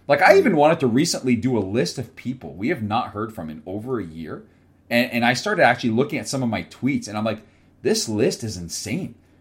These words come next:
Speaker 1: We've forgotten about, like, so many people that used to be part of our daily lives that just completely vanished."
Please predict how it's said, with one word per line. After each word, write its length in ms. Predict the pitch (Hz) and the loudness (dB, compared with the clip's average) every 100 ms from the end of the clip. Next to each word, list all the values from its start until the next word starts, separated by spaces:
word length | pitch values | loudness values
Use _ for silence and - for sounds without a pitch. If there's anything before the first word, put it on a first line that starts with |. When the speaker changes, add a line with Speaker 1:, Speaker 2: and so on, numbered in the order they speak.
| _ - | _ 2
Speaker 1:
We've 240 | 165 220 | 2 4
forgotten 540 | 208 147 101 139 170 | 0 0 4 4 2
about, 260 | 107 104 98 | 0 0 0
like, 220 | 95 - _ _ _ | -6 -8 _ _ _
so 520 | - - - 135 202 | -8 -4 0 2 2
many 240 | 214 131 | 4 2
people 300 | 117 170 185 113 | 0 -4 -4 -4
that 140 | 110 | -2
used 160 | 123 127 | -2 -2
to 60 | |
be 40 | 117 | -2
part 200 | 147 156 | 0 -2
of 80 | 113 | -2
our 100 | 98 | -4
daily 340 | 107 135 120 | 0 0 2
lives 260 | 104 131 107 | 2 0 -2
that 120 | 87 | -8
just 180 | 127 - | -8 -8
completely 640 | 104 - 101 156 - 117 | -10 -10 -6 -6 -4 -6
vanished." 640 | 82 - 92 175 76 - | -6 -10 -8 -8 -10 -16